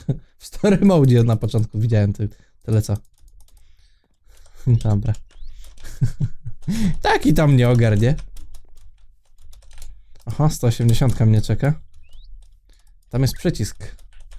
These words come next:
Nie, nie skrócę, nie ma takiej opcji. Pyk. Dobra. Pyk. Superancko. What?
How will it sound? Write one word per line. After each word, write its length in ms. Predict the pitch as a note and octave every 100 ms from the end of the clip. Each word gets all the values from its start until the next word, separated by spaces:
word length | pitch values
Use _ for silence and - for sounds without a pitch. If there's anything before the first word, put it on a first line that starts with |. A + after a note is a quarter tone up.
| - - -
Nie, 340 | A#2+ A#2+ B2+
nie 200 | C#3 C#3+
skrócę, 460 | D3+ - C3 A2+ G#2+
nie 80 | A#2
ma 100 | A#2+
takiej 240 | A#2 B2
opcji. 340 | G#2+ - - - - - - - - - - - - -
Pyk. 340 | - - - - - - - - - -
Dobra. 260 | - - - - - _ - - - - - - - - - - - - - - - - -
Pyk. 340 | B2 - - - - - - - - - -
Superancko. 880 | - - B3 - F#3+ A#2+ A#2+ - - - - - - - - - - -
What? 380 | G#3+ A4+ - -